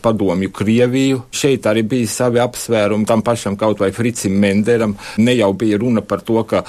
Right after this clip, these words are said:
sociāldemokrāti, tai skaitā kreisie, vēlētos Padomju varas atgriešanos Latvijā, deviņpadsmitā gada atgriešanos, Stučkas atgriešanos. Nē, runa gāja par viņu izpratnē. Pareizā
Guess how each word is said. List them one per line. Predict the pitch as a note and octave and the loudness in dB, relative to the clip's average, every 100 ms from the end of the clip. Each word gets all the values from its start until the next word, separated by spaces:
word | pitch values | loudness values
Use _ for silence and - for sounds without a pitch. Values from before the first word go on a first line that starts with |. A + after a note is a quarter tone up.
| - | -8
sociāldemokrāti, | - B2+ - G2+ F#2+ G#2 G2 G2 G2 | -4 -2 0 0 0 0 0 0 0
tai | G#2 | -2
skaitā | - - A2 G#2 G2+ | 0 0 0 0 -2
kreisie, | A2+ B2 - G2+ | 0 -2 0 -2
vēlētos | G2 A2 A#2+ G2+ F#2 G#2 F#2+ - - | 0 2 2 0 0 -2 -4 -6 -2
Padomju | C#3+ A#2+ A2 A2+ | 0 2 2 2
varas | B2+ G2+ | 0 0
atgriešanos | C3 A#2+ G#2 G2 - G#2 F#2+ A2 | -4 -2 0 0 0 0 0 0
Latvijā, | A2 - C#3 C3+ B2 A2+ - - - | -4 -2 0 2 2 0 -6 -6 0
deviņpadsmitā | C3+ C3 B2+ - A#2+ A2+ A#2 | 0 0 -2 -2 -2 0 0
gada | B2 A#2+ C3+ | 0 0 0
atgriešanos, | A#2 A2 G#2+ - G#2 G2 | 0 0 0 -2 -2 -2
Stučkas | - C#3+ C#3 - A#2 | 0 0 0 -2 -2
atgriešanos. | B2+ A2 G#2 G2 A2+ A#2 A2+ | -2 0 0 0 0 0 0
Nē, | D3+ A2+ F#2 - - G#2+ G#2+ | 0 2 0 -6 -2 0 2
runa | C#3+ C#3+ G#2+ | 2 0 0
gāja | A2+ A#2+ C3+ C3 | 0 2 2 0
par | A#2 A2+ G2+ G#2 G2 - - - - | 0 -2 0 -2 -4 -10 -20 -20 -2
viņu | C#3+ C3+ F#2+ | 2 2 0
izpratnē. | F2+ - E2+ F#2+ F2+ - | -4 -10 -10 -6 -8 0
Pareizā | C#3+ D3 G#2+ G2+ | 2 4 2 0